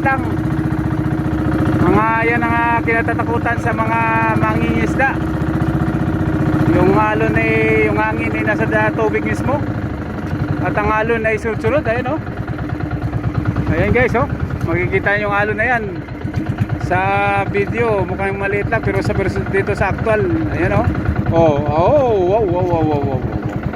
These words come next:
Oh, yung bandera namin. Kami uwi na. At, ah, maabutan pa ng, ah,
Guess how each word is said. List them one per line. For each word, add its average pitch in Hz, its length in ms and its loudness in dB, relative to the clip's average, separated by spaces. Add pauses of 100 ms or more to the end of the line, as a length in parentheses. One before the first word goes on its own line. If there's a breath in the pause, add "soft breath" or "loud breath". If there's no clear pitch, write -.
(2500)
Oh, 143 220 0
yung 147 160 2
bandera 180 400 2
namin. 262 480 2 (1300)
Kami 208 240 4
uwi 240 320 4
na. 302 240 4
At, - 320 2
ah, - 800 2
maabutan 160 560 4
pa 170 80 2
ng, 247 240 2
ah, 240 520 4